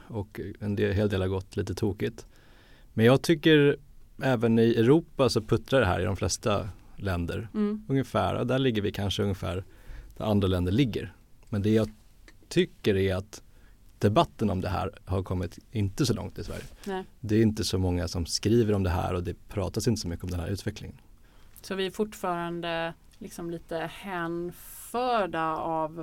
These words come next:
Speaker 2: vad, och, och liksom okunniga i vad, vad är det här egentligen och hur kan det påverka oss?
Speaker 1: Ja, med tanke på hur stor för, liksom, potentiell förändring det är av offentlig sektor så tycker jag att vi,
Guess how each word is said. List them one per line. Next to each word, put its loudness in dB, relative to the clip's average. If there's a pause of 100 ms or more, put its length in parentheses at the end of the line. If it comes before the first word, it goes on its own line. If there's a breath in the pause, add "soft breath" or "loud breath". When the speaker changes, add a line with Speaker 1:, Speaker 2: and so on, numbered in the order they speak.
Speaker 2:
vad, -4 (680)
och, -8
och -6
liksom -6
okunniga -4
i -6
vad, -6 (180)
vad -2
är 2
det -2
här -2
egentligen -4
och -8
hur -6
kan -8
det -8 (200)
påverka -4
oss? -14 (420)
Speaker 1:
Ja, 8
med 4
tanke 8
på 10
hur 8
stor 6
för, -2
liksom, 0
potentiell 6
förändring 2
det 0
är 4
av 2
offentlig -4
sektor -4
så -6
tycker -6
jag -6
att -14
vi, -8